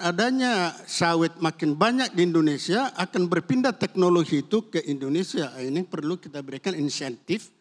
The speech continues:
bagaimana menarik teknologi itu ke Indonesia sehingga kita makin tinggi. Nah disitulah peran-peran regulasi itu tadi. Bagaimana supaya kita membuat ease, eh, supaya lebih mudah mereka untuk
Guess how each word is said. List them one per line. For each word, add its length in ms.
bagaimana 560
menarik 480
teknologi 560
itu 160
ke 160
Indonesia 400
sehingga 400
kita 320
makin 240
tinggi. 320
Nah 160
disitulah 640
peran-peran 560
regulasi 720
itu 80
tadi. 720
Bagaimana 560
supaya 240
kita 240
membuat 560
ease, 640
eh, 160
supaya 320
lebih 160
mudah 400
mereka 480
untuk 400